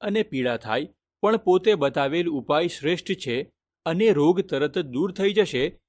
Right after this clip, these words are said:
એવા ઘણા જાણીતા અને અજાણ્યા લોકો દાવો કરતા હોય છે. આ નિબંધના કેન્દ્રમાં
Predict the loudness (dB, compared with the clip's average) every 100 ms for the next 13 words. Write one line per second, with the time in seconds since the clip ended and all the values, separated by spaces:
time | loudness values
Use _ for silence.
0 | _ 4 6 4 4 2 2 -2 -2 -2
1 | -2 -2 -2 -2 -6 -4 -2 0 2 2
2 | 4 2 0 0 2 0 0 -4 0 0
3 | 0 -2 -2 -2 -2 -4 -4 -10 -12 _
4 | _ _ _ -4 -2 -2 -2 -2 -2 -4
5 | -4 -4 -6 -4 -2 0 0 -2